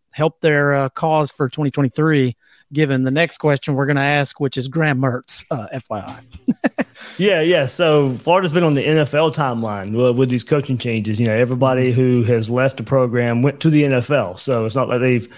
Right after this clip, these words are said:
Speaker 2: made lateral moves to other college programs or, or went to other college programs. You know, defensive coordinator, um, Patrick Toney, we'll start with him, had one year in Gainesville, and now he's off to the Arizona Cardinals. Uh, Florida has replaced him. That's the only one that they've replaced right now as, as we record this,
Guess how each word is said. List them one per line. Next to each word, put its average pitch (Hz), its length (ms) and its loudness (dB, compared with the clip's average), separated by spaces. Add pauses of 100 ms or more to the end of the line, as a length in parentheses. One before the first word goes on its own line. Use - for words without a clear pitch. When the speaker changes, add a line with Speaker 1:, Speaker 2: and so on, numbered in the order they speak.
(340)
Speaker 2:
made 151 260 2
lateral 151 440 0
moves 147 300 4
to - 120 0
other 147 180 2
college 143 340 -2
programs 139 600 0
or, 123 280 2
or 127 200 0
went 156 260 0
to 131 100 -4
other 123 200 0
college 113 320 0
programs. 117 560 0
You 117 80 0
know, 110 80 0
defensive 127 460 -4
coordinator, 127 460 0 (280)
um, 113 420 0 (280)
Patrick 131 260 -6
Toney, 143 220 0
we'll 123 120 0
start 143 200 0
with 113 120 -6
him, 139 340 2 (240)
had 143 160 0
one 160 180 2
year 151 140 4
in 143 100 0
Gainesville, 143 680 2
and 127 80 2
now 131 140 2
he's 131 160 0
off 131 160 0
to - 80 -12
the 127 140 0
Arizona 113 320 0
Cardinals. 143 580 0 (300)
Uh, 117 160 2
Florida 135 320 0
has 131 240 0
replaced 147 360 -2
him. 151 200 0
That's 147 160 0
the 123 100 0
only 135 280 4
one 131 200 2
that 120 120 -2
they've 123 140 0
replaced 131 460 -2
right 135 160 0
now 143 220 0
as, 123 100 -2
as 123 240 2
we 131 80 2
record 135 420 0
this, 147 320 0